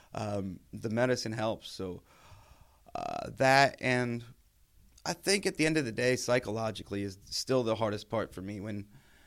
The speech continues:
when I think about whether, whether people should donate to a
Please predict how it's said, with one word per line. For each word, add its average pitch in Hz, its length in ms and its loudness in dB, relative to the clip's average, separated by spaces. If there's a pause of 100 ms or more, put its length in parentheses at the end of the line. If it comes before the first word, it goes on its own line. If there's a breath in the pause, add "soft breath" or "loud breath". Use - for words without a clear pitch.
(840 soft breath)
when 143 140 4
I 151 80 8
think 160 200 4
about 156 220 8
whether, 139 220 8 (100)
whether 143 300 8
people 139 260 0
should 120 380 -2
donate 139 540 2
to 120 260 0
a 113 60 -2